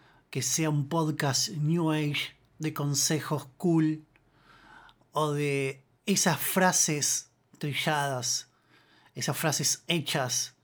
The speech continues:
para calmar un momento y después te olvidás. Tampoco soy un psicólogo, no lo pretendo ser,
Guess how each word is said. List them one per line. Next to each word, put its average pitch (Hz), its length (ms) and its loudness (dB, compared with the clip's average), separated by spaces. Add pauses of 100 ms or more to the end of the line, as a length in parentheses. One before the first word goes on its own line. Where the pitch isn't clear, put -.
(400)
para 135 480 -2
calmar 151 420 0
un 175 140 2
momento 160 760 2 (1500)
y 185 140 0
después 160 240 0
te 170 60 -2
olvidás. 135 480 -2 (600)
Tampoco 151 880 2 (460)
soy - 280 -2
un 151 120 2
psicólogo, 156 680 2 (280)
no 139 120 -4
lo 139 80 0
pretendo 131 360 -4
ser, 135 320 -4